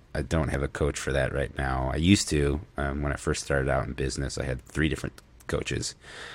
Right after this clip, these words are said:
I had a business co-, general business coach, I had a self-storage coach, and I had kinda like a life slash mindset coach, and they all cost a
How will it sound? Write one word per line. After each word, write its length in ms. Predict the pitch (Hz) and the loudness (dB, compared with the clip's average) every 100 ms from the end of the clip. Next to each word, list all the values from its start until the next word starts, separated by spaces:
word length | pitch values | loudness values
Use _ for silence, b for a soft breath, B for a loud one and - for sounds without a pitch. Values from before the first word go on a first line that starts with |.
| B B B | B B B
I 60 | - | -2
had 120 | 71 | 0
a 40 | 69 | 4
business 300 | 92 82 - | 4 4 4
co-, 180 | 85 62 | 4 4
general 360 | 82 98 90 | 8 8 10
business 320 | 76 85 80 | 8 6 6
coach, 320 | - 82 78 69 | 6 6 6 2
I 80 | |
had 200 | 71 71 | 2 2
a 120 | 71 67 | 2 0
self-storage 760 | - - 80 - 80 73 - | -2 2 2 4 2 2 2
coach, 440 | 78 73 - - - B B B B | 0 2 0 -6 -8 B B B B
and 140 | - 71 | -2 0
I 60 | |
had 240 | 69 67 65 | 2 0 0
kinda 180 | 73 67 | 0 2
like 140 | 71 | 2
a 40 | 64 | 2
life 520 | 67 71 69 - - - - | 4 2 2 -2 -6 -10 -10
slash 400 | - 76 67 - | 0 2 2 0
mindset 440 | 76 67 - - - | 0 0 -2 -4 -2
coach, 260 | 65 64 | -2 -2
and 120 | 69 | -2
they 120 | 69 71 | 2 4
all 200 | 73 - | 2 2
cost 400 | - 80 76 - | 6 8 8 6
a 160 | 73 | 2